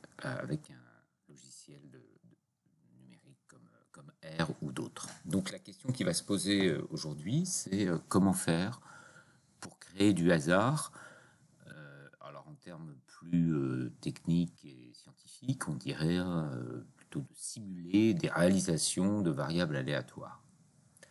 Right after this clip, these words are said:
Alors bon, euh, du hasard, euh, qu'est-ce que c'est ?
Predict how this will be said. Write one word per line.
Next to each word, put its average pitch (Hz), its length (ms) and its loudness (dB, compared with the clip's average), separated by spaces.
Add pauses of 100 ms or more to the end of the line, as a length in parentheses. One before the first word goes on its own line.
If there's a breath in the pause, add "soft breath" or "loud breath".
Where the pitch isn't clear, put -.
(1160 loud breath)
Alors 69 440 -4
bon, 82 300 0
euh, 62 140 -10 (140)
du 85 180 0
hasard, 90 540 2
euh, 71 420 -2 (400)
qu'est-ce - 180 -4
que - 100 -4
c'est ? 123 380 0